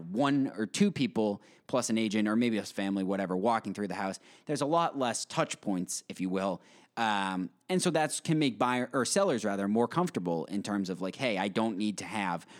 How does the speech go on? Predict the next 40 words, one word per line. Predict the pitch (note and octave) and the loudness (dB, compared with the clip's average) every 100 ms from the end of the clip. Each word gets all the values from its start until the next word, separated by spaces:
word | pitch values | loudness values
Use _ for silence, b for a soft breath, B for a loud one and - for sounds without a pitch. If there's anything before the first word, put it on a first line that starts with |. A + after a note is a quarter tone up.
| B | B
forty | - G#3+ E3 | 0 2 4
people | C3 G2+ | 2 0
trekking | G2 A2 F#2 | 0 0 -2
through | F2 F2+ | -4 -4
my | E2 | -4
house. | D#2+ - | -6 -4
I | B2 | 0
don't | B2+ B2 | 0 2
need | A#2 G#2 | 0 -2
to | |
have | F#2+ G#2+ G#2 G2+ - b b b | -2 -2 -2 -4 -8 b b b
these | - A2+ | -6 0
people | C3 A#2 | 0 2
coming | B2 A#2 | 2 2
in, | A2 | 2
taking | A2 G#2 | 0 -4
professional | G2 A#2 G#2 G#2+ G2 G2 - | -4 -2 -2 0 -2 -4 0
photos | A3+ G#3+ G#3 F#3+ | 2 4 4 2
and, | D3 | 2
like, | B2 | 2
doing | B2+ B2 | 2 2
all | |
this | A#2 | 0
stuff." | - C3 - | 0 -4 -2
The, | C#3 C3 | -2 0
the | C#3 | -2
amount | C#3+ E3+ D#3 | 2 2 2
of, | A2+ F#2+ - _ _ _ | 0 -2 -16 _ _ _
of, | - G2+ | -8 -4
like | G2+ | -4
I | F#2+ | -2
just | F#2+ | -2
said, | A#2+ F#2 | -4 -2
touch | D#3+ D#3+ | -2 -2
points | - A2 G2+ | 0 -2 0
is | G2+ | 0
so | D3+ | 2
much | B2+ - | 2 0
lower, | G#2 A2+ | 0 2
which | A2 A#2 | 2 -2